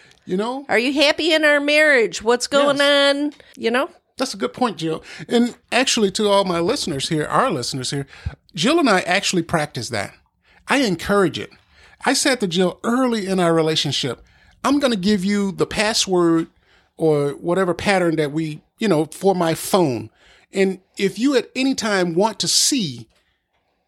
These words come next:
Speaker 1: my phone, the social media sites that I've been on, you already know the password. Just say, 'Hey, let me see your phone.' I'll give it to you and you can search it for whatever, you know, just go for it, because I don't want there to be any secrets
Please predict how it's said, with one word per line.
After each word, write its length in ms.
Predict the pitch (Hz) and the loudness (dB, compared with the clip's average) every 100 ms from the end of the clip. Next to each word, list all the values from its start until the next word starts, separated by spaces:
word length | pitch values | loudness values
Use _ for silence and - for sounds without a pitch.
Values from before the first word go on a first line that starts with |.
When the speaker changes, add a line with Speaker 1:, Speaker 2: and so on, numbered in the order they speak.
| _ | _
Speaker 1:
my 180 | - 170 | -2 0
phone, 760 | 175 - 208 165 143 127 127 - | 0 2 4 4 0 -4 -8 -10
the 80 | 147 | -6
social 360 | - 214 208 202 | -2 0 0 0
media 280 | 226 220 180 | 0 0 0
sites 320 | - 151 139 | 0 -2 -4
that 140 | 170 | -4
I've 180 | 156 143 | -2 2
been 160 | 190 170 | 2 2
on, 260 | 131 120 - - | -2 -6 -12 -16
you 180 | - 180 | -2 2
already 260 | 226 220 226 | 2 2 0
know 140 | 220 220 | 0 0
the 40 | |
password. 520 | 208 208 185 190 175 | 0 -2 0 0 0
Just 180 | 170 196 | 2 0
say, 180 | 214 196 | 0 0
'Hey, 220 | 185 240 | 0 0
let 100 | 190 | 0
me 60 | 202 | -2
see 120 | 240 | 0
your 100 | 214 | 0
phone.' 320 | 208 202 117 - - | 2 0 0 -10 -14
I'll 160 | - 196 | -2 0
give 200 | 196 247 | 0 -2
it 100 | 240 | -2
to 100 | 247 | -2
you 140 | 233 226 - | 0 -2 0
and 160 | 180 | 0
you 80 | 226 | 0
can 160 | 220 170 | -2 -2
search 460 | - - 240 - | 0 0 0 0
it 240 | 247 - _ _ _ _ _ _ | -4 -6 _ _ _ _ _ _
for 260 | - 214 185 | -4 0 0
whatever, 380 | 180 240 240 202 _ | 0 0 -2 -6 _
you 120 | 247 | -4
know, 280 | 226 214 190 _ _ _ | -2 -4 -8 _ _ _
just 220 | 190 233 - | -4 -2 2
go 160 | 247 | 2
for 160 | 262 190 | 2 0
it, 60 | 165 | 2
because 280 | 175 185 - | 0 -2 0
I 60 | 214 | 0
don't 120 | 240 | 0
want 140 | 240 | 0
there 120 | 226 | 0
to 80 | 202 | 0
be 140 | 196 185 | -2 0
any 140 | 175 | 0
secrets 760 | 160 - 269 - 254 - - | 0 0 -2 0 -4 -2 -6